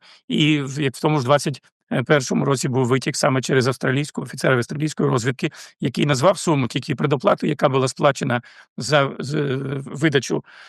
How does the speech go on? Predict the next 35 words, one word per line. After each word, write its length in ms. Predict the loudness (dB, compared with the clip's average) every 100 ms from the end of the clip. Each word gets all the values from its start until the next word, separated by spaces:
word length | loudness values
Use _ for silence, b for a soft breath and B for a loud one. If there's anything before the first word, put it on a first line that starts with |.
| -2
Цемаха. 500 | 2 2 2 0 -2 _
Там 160 | -2 0
була 160 | 0
сума, 300 | 0 0 0
фігурувала 480 | 0 0 0 2 0
сорок 320 | 0 0 0
мільйонів. 400 | -2 -2 -2 -4 -10 _ _ -6
І 40 |
це 140 | 0
була 200 | 2 2
предоплата, 500 | 2 2 2 2 0
загальна 400 | 2 2 2 2
сума 280 | -2 -2 -2
називалася 480 | -2 0 0 0 -4
в 40 |
триста 300 | -2 -2 0
мільйонів. 400 | -4 -4 -6 -8 -16 _
Тобто 200 | -12 -4
розумієш, 360 | -2 0 -2 -2
що 100 | -2
в 20 |
них 160 | -2 -2 B B
<laughs> 280 | -14 -8 0
бюджети 480 | 0 2 2 4 0 B B B
не, 180 | 2 4
не 120 | 6
обмежені, 500 | 4 4 2 4 2
тому 240 | 2 2 4
вони 180 | 2
могли 180 | 2 4
розкидатися 640 | 2 0 2 2 2 -2
грошима, 380 | 0 0 -2 -2
що 120 | -2
навіть 220 | -2 -2 -2
там 200 | -6